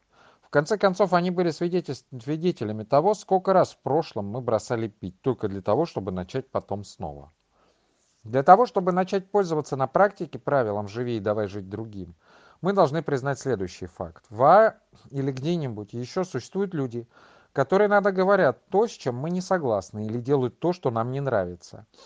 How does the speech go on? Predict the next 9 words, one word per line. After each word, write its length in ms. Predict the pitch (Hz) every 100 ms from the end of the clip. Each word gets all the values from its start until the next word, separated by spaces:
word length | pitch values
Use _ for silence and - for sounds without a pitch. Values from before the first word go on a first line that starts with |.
| - - -
Умение 480 | 135 180 220 170 123
сосуществовать 960 | - 143 147 - 156 - 180 190 156
с 80 | -
такими 380 | 131 123 160 131
людьми 360 | 117 123 185
необходимо 580 | 208 135 - 120 123 160
для 160 | 147 123
нашего 300 | 110 101 117
спокойствия. 800 | - 135 - 107 90 - 98